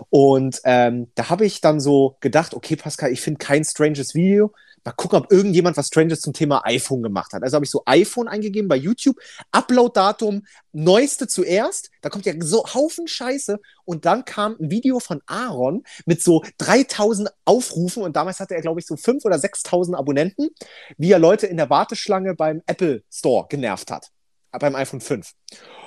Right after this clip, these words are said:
Und, äh, das habe ich dann gezeigt in meinem YouTube-Video.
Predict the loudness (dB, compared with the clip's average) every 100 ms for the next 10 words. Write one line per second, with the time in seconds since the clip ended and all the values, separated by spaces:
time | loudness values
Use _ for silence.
0 | -20 -4 4 6 6 4 0 2 6 8
1 | 8 6 4 0 0 -2 -2 2 4 2
2 | -2 _ _ -2 0 -2 -4 -4 -4 -4
3 | -8 -8 0 2 2